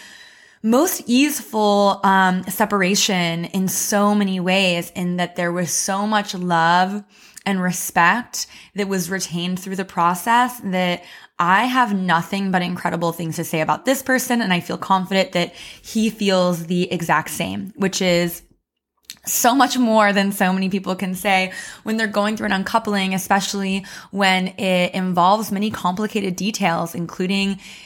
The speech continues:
you know, having a lot of shared expenses, living together, having just moved across the country together, having got a car together, um, and also just having a shared vision of the future that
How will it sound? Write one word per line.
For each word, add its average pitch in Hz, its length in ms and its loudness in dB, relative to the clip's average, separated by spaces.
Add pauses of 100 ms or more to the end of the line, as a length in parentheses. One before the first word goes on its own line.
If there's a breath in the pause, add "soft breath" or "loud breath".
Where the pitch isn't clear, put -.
you 208 120 0
know, 196 160 2
having 190 360 2
a 208 60 2
lot 185 220 4
of 196 100 0
shared 180 240 2
expenses, 180 760 -4
living 185 360 0
together, 175 600 2 (120 loud breath)
having 185 320 -2
just 185 300 -2
moved 196 340 0
across 196 360 2
the 196 100 -4
country 185 400 -2
together, 180 420 0
having 170 260 -4
got 170 180 0
a 170 40 -10
car 208 420 2
together, 185 580 2 (560 loud breath)
um, 185 520 2
and 202 120 0
also 208 260 2
just 330 160 -4
having 262 320 0
a 254 40 0
shared 208 380 0
vision 196 460 2
of 175 140 0
the 185 100 0
future 202 540 -2
that 175 300 0